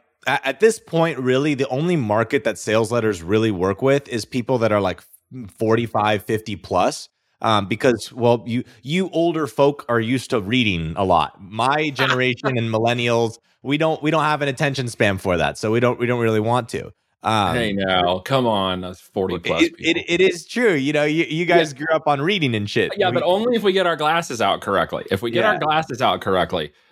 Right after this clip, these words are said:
Speaker 2: then
Speaker 1: Yeah.
Speaker 2: we'll be able to, in these
Speaker 1: Yeah,
Speaker 2: other
Speaker 1: just like that,
Speaker 2: environments.
Speaker 1: on the brim of the nose.
Speaker 2: Yes,
Speaker 1: Exactly.
Speaker 2: dude, but I mean,
Speaker 1: Yeah,
Speaker 2: that's,
Speaker 1: yeah.
Speaker 2: that's where the sophistication comes from. I mean, it's
Speaker 1: Yeah.
Speaker 2: the, it's the movement of the hand, it's the
Speaker 1: Yeah,
Speaker 2: seriousness,
Speaker 1: yeah. <laughs>
Speaker 2: right? I
Speaker 1: Exactly.
Speaker 2: can pull that off at my age.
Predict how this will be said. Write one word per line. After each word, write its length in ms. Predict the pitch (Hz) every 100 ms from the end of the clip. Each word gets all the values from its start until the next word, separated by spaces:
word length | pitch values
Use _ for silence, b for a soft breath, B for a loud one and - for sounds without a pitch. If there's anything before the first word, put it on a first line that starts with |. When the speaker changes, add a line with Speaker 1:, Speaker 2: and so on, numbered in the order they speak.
| b
Speaker 2:
then 160 | 113 139
Speaker 1:
Yeah. 140 | 110
Speaker 2:
we'll 80 | 160
be 180 | 139 131
able 220 | 127 113
to, 300 | - 117 104
in 100 | 80
these 140 | 101
Speaker 1:
Yeah, 220 | 156 160 127
Speaker 2:
other 100 | 156
Speaker 1:
just 200 | 196 185
like 200 | 214 165
that, 80 |
Speaker 2:
environments. 120 | 160 139
Speaker 1:
on 80 |
the 80 | 151
brim 200 | 151 151
of 140 | 156 147
the 80 | 139
nose. 380 | 135 104 95
Speaker 2:
Yes, 0 | 120 160 107 110 -
Speaker 1:
Exactly. 60 | 139
Speaker 2:
dude, 80 | 123
but 60 | 139
I 20 |
mean, 80 | 135
Speaker 1:
Yeah, 120 | -
Speaker 2:
that's, 240 | 156 185 -
Speaker 1:
yeah. 60 |
Speaker 2:
that's 120 | 180 165
where 200 | 170 175
the 80 |
sophistication 720 | 151 143 147 135 165 170 127 110
comes 180 | 104
from. 220 | - 90 82
I 80 |
mean, 120 | 107 104
it's 100 | 73
Speaker 1:
Yeah. 20 |
Speaker 2:
the, 120 | - b b b
it's 80 | -
the 100 | 117
movement 540 | 117 123 135 127 131
of 80 | 120
the 100 | 107
hand, 540 | 117 117 117 113 110
it's 200 | - 98
the 80 | - 95
Speaker 1:
Yeah, 200 | 131 156 151
Speaker 2:
seriousness, 460 | 156 196 190 220 220 180
Speaker 1:
yeah. 420 | 180 175 165 165 - 131
<laughs> 80 | 135
Speaker 2:
right? 260 | 117 117 123
I 140 | 117
Speaker 1:
Exactly. 140 | 117 113
Speaker 2:
can 100 | 98
pull 160 | 127
that 180 | 113 107
off 220 | 120 107
at 80 | 98
my 120 | 95
age. 300 | 95 85 76